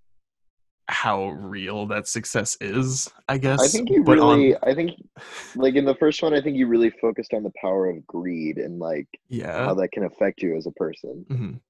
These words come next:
Speaker 1: But I think it's just, like, I rewatched it recently, and it's, Fat Xander is so, is, he's so insecure, even though he's clearly, like, an,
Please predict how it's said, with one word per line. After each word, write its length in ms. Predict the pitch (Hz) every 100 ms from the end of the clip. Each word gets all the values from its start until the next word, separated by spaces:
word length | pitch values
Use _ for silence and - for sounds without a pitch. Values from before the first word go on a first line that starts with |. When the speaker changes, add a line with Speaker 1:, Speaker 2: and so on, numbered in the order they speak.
| _ _ _ _ -
Speaker 1:
But 140 | 165
I 40 | 165
think 220 | 185 -
it's 160 | 151
just, 260 | 147 143 - _ _ _ _ _ _ _ _
like, 180 | 135 147
I 80 | 147
rewatched 560 | 143 160 151 135 135 -
it 80 | -
recently, 680 | 117 117 - 67 67 67 - -
and 340 | 110 107 - -
it's, 320 | 113 - - - 131
Fat 260 | 143 127
Xander 420 | 127 131 131 120 101
is 200 | 117 -
so, 340 | - - 127 -
is, 160 | -
he's 220 | - 131 -
so 380 | - 135 147 -
insecure, 1000 | 120 120 - 131 - - 104 98 92 98
even 280 | - 123 113
though 120 | 113
he's 360 | 117 120 113 127
clearly, 720 | - - 127 117 117 107 110 101
like, 400 | 92 101 - - _ _ _ _ _ _ _
an, 140 | 123